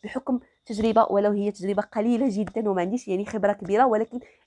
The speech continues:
اي حاجه كنعرفها وغادي تكون فيها الفائده والاستفاده، علاش لا ما غاديش نحطها لكم، باش ان شاء الله كنا نستافدوا وكنا ان شاء الله نوصلوا لداكشي اللي بغينا. شكرا لكم، والى اللقاء في فيديو جديد.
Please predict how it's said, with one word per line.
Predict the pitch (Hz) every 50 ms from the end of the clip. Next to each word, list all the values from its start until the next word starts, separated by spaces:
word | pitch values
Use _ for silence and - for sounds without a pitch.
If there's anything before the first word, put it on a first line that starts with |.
| _ -
اي | 330 311 302
حاجه | 302 - 262 247 233 240 226 - -
كنعرفها | 220 208 196 233 233 - 202
وغادي | 180 202 202 214
تكون | _ - 220 220
فيها | 214 214 196
الفائده | 196 - 269 - - 214 202 202
والاستفاده، | 208 208 - - - 202 196 - 214 202 202 247 262 - - _ _ _ -
علاش | - 202 220 220 -
لا | 208 220 220
ما | 208 202 208
غاديش | 208 214 - -
نحطها | 226 - - _ - 190
لكم، | 202 202 - 240 233 - _ _ -
باش | - 208 196 -
ان | 202 196
شاء | - - -
الله | 214 214 214 202
كنا | 202 _ - 285 254 233 220
نستافدوا | 220 214 - - - 202 190 190 - 240 254 - - - - - -
وكنا | - - 262 262 240 220
ان | 208
شاء | 208 - - 202
الله | 214 226 226 214
نوصلوا | 202 202 202 202 - - 247 269 277 - _ _ _ _ _ _ _ _ _ _ _ _ _ _ _ _ _ _ -
لداكشي | 196 202 190 220 - - - - 254
اللي | - - 196 185 196
بغينا. | 185 165 175 165 143 147 - _ - - _
شكرا | - - - - - 214
لكم، | 226 226 233 - - 247 240 233
والى | - - - 202 220
اللقاء | 214 214 214 208 - 208 - -
في | - 190
فيديو | 196 214 170 196 208
جديد. | 175 - 190 190 190